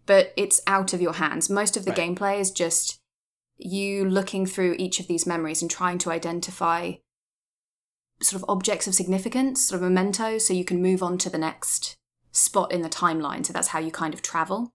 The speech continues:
Speaker 2: Yeah.
Speaker 1: So, for example, Colin, uh, plays the cello, and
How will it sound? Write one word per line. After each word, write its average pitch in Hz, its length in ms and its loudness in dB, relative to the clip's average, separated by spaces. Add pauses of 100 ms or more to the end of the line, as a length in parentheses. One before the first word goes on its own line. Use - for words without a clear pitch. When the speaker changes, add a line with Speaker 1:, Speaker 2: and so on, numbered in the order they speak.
(640)
Speaker 2:
Yeah. 127 240 0
Speaker 1:
So, 202 160 0
for 202 120 -2
example, 190 400 0
Colin, 180 500 0 (320)
uh, 180 180 2
plays 190 240 0
the 180 100 -6
cello, - 560 -2 (460)
and 180 580 2